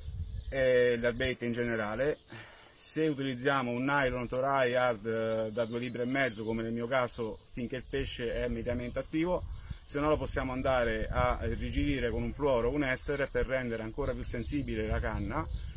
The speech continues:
e più, eh, rapida nel controllare l'esca. A quel punto la possiamo usare sia per spoon, arbeit da fondo e crank. In questo caso il pesce è molto alto,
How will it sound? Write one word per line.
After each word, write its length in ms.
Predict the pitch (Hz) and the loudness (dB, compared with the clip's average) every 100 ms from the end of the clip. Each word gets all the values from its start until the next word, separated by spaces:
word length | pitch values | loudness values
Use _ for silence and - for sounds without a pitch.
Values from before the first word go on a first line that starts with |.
| - - - | -10 -12 -18
e 120 | - 117 | -8 -8
più, 260 | - 131 | -4 -2
eh, 540 | 135 107 120 113 110 107 | -2 -2 -2 0 -2 0
rapida 400 | 123 135 120 113 | 2 2 0 -2
nel 160 | 117 | -4
controllare 520 | 113 113 110 120 123 | -4 -6 -2 0 0
l'esca. 340 | 139 117 - 151 | 2 -2 0 0
A 40 | |
quel 160 | 139 143 | 0 -4
punto 240 | 135 131 | -4 -2
la 80 | 131 | -2
possiamo 280 | 113 127 120 | -4 -6 -4
usare 280 | 120 113 107 | -2 -2 -2
sia 240 | - 147 | 0 0
per 140 | - 131 | 0 -6
spoon, 600 | - 147 151 151 147 143 - - - - - - | -4 0 2 2 0 -2 -8 -10 -10 -14 -16 -10
arbeit 440 | 113 110 120 120 | -6 -2 -2 -4
da 120 | 123 127 | -4 -4
fondo 540 | 131 120 123 127 113 - | -2 -4 -2 -4 -2 -4
e 120 | 120 | -4
crank. 340 | - 101 98 - - - - - - - - - | -2 -4 -4 -6 -12 -20 -20 -20 -20 -20 -20 -16
In 80 | - | -6
questo 200 | 139 156 | -2 2
caso 220 | 160 156 | 2 2
il 60 | |
pesce 300 | 143 165 - | -2 -2 -2
è 20 | 127 | 0
molto 400 | 143 151 147 131 | 2 2 2 2
alto, 440 | 113 107 160 175 | 2 0 0 0